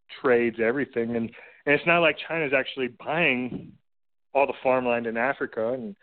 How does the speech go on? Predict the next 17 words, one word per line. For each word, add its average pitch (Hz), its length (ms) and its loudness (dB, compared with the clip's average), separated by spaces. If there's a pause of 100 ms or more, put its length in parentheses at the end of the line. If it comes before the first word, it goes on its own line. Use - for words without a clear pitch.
(480)
you 131 80 4
know, 120 60 4
buying 127 340 2
major 117 220 -2
corporations 123 640 0
in 113 80 -4
the 110 60 -4
United 107 340 -6
States 147 320 0 (180)
to 113 340 0 (800)
ship - 180 0 (120)
food 151 240 4
to 131 60 -4
them. 107 280 -2 (800)
It's 143 300 -4
not 123 160 4
like 110 240 2